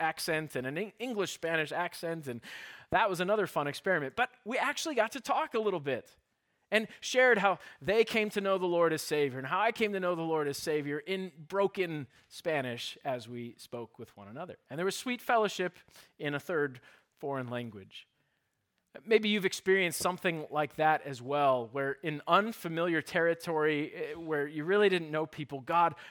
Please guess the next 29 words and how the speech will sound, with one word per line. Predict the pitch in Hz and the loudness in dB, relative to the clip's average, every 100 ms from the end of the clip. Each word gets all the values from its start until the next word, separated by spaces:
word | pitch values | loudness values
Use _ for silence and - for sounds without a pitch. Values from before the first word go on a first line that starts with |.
| - | -10
provides | 165 143 156 156 - | -6 0 2 2 -2
some | 165 | -6
believers, | 139 135 151 147 135 120 | -4 -4 -2 -2 -4 -4
and | 143 | -6
even | 202 240 | -4 -4
beyond | 175 175 202 | 0 2 2
your | 190 | 0
expectations, | 185 170 - 196 170 | -2 -4 -4 -4 -4
like, | 147 139 | -8 -6
"Wow, | 208 190 135 - - - - | -4 -4 -4 -8 -20 -20 -6
there | 190 175 | -4 -4
truly | - 269 254 202 190 | -6 -4 2 2 2
is | 233 226 170 - | 2 2 2 -2
fellowship | - 214 214 190 - 131 117 - _ _ _ _ _ | -2 0 0 0 -4 -8 -12 -18 _ _ _ _ _
in | 180 | -8
the | 165 | -6
salvation | - 147 147 180 190 185 | -4 -6 -4 -4 -4 -6
of | 151 | -10
Jesus | 120 135 120 117 | -8 -8 -8 -12
Christ." | - - 85 - - - _ _ _ _ _ _ - | -16 -18 -20 -20 -20 -20 _ _ _ _ _ _ -2
Brothers | 170 196 185 | 2 2 0
and | 151 | -4
sisters | - 175 - 151 | -6 -6 -6 -10
in | 139 | -12
Christ | - 143 135 - | -6 -4 -4 -8
around | 117 123 131 120 | -10 -8 -8 -8
the | |
globe, | 107 117 113 110 110 | -8 -8 -8 -8 -10
there's | 123 - | -12 -14